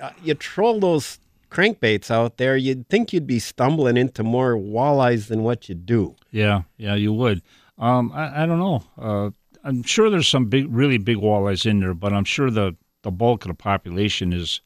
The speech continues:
Speaker 2: is under four pounds.
Speaker 1: You know, I, I was out there many years ago, twenty years ago. I and a friend of mine, Jerry Worley, our big plan was to try and night troll for walleyes out there using crawler harnesses.
Speaker 2: Sure.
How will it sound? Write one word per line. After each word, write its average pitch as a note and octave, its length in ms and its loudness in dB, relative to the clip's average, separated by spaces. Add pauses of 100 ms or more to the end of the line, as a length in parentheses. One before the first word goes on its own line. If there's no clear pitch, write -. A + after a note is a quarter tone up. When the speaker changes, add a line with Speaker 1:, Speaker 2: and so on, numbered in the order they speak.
(120)
Speaker 2:
is F#2 180 -6
under F2+ 240 -4
four D#2+ 260 -12
pounds. D#2+ 460 -14
Speaker 1:
You C3 100 0
know, C3 220 0 (300)
I, - 80 -20 (240)
I C#3 100 2
was D3+ 240 2
out C3+ 240 0
there A#2 380 0
many D3+ 320 2
years A2 320 -2
ago, F2 240 -10
twenty G#2+ 260 -2
years F#2+ 260 0
ago. F2 240 -2
I F#2 180 4
and F2+ 220 2
a E2+ 140 -2 (100)
friend G2+ 220 2
of F#2+ 60 4
mine, F#2 180 4
Jerry G2 280 2
Worley, G2 500 0
our F#2+ 100 0
big G#2 240 -2
plan A2+ 340 0
was F#2+ 140 -2
to F#2+ 100 -20
try G2+ 220 0
and F#2+ 180 0 (240)
night G#2 420 2
troll F2 460 -2 (380)
for - 180 -8
walleyes G2 540 2
out F#2 220 0
there F#2+ 160 2
using F2+ 460 -2
crawler B2 340 0
harnesses. D#2+ 500 -8
Speaker 2:
Sure. - 260 -2